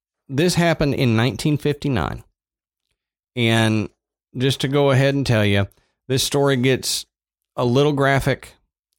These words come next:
and if there's any kiddos listening and you don't want 'em to hear it, you may skip ahead a little bit. It's not too bad, um, but I'll try to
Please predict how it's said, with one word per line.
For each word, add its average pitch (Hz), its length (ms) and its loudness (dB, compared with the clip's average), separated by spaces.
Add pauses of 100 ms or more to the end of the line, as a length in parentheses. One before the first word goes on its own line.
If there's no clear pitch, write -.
and 110 640 0 (640)
if 113 120 -2
there's 113 220 2
any 131 140 2
kiddos 143 500 0
listening 131 580 0
and 123 140 -2
you 104 60 0
don't 120 200 0
want 127 180 0
'em 113 120 0
to 101 80 0
hear 135 280 0
it, 123 120 -2
you 117 60 -2
may 110 160 2
skip - 240 -4
ahead 101 220 2
a 117 60 0
little 117 140 0
bit. 113 280 0 (540)
It's - 80 -12
not - 240 -6
too 143 180 0
bad, 127 380 2 (760)
um, 95 580 0 (120)
but 104 480 0
I'll 104 120 -2
try 120 340 -2
to 107 420 0